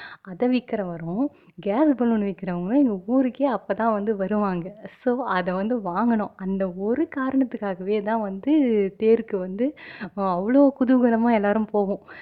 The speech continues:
So, நாங்க போனா அது வருஷம் வருஷம் எங்களுக்கு மறக்காம அது கண்டிப்பா ரிட்டர்ன், ரிட்டர்ன் வரும்பொழுது வாங்கிக்கிட்டு வருவோம். ம், அப்படியே போவோம். நம்ம அங்க ஒரு ஹாஃப் கிலோமீட்டர் என்டர் ஆறதுக்கு முன்னாடியே வந்து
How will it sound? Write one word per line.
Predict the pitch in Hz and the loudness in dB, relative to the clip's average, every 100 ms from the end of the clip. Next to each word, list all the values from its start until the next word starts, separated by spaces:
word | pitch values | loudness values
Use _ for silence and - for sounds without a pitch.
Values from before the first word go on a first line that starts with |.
| 156 _ | -20 _
So, | 285 320 | 0 0
நாங்க | 202 185 185 | 2 0 0
போனா | 180 214 247 247 302 | -2 0 0 2 2
அது | 240 202 | 0 0
வருஷம் | 190 - 233 | -4 -2 -4
வருஷம் | 214 277 247 | -2 -2 -2
எங்களுக்கு | 220 196 | -2 -4
மறக்காம | 180 196 202 220 | -4 -4 -6 -2
அது | 240 208 | 0 0
கண்டிப்பா | - 185 202 208 220 | -2 -4 -4 -2 -2
ரிட்டர்ன், | 214 208 220 214 175 | -2 -4 -4 -4 -6
ரிட்டர்ன் | 185 190 226 | -8 -2 0
வரும்பொழுது | 202 185 180 202 233 | 0 -2 -6 -4 -2
வாங்கிக்கிட்டு | 196 180 202 202 208 | -2 -4 -4 -6 -6
வருவோம். | 190 185 190 196 - - - _ 185 _ | -4 -4 -6 -10 -20 -20 -20 _ _ _
ம், | 233 233 226 208 202 214 | -4 -2 -2 -2 -8 -12
அப்படியே | - 226 - 339 | -12 -8 0 2
போவோம். | 320 - 330 311 | 0 0 2 2
நம்ம | 240 220 214 | 0 0 -2
அங்க | 202 170 220 208 | -2 -4 -2 0
ஒரு | 202 | -2
ஹாஃப் | 190 254 - | -6 -8 -6
கிலோமீட்டர் | 294 320 302 254 220 | -2 2 2 2 -2
என்டர் | 214 247 262 | -2 -2 0
ஆறதுக்கு | 269 247 233 | 0 0 -6
முன்னாடியே | 226 226 262 294 269 277 302 | -6 -2 0 0 0 0 0
வந்து | 240 233 254 | -2 -4 -2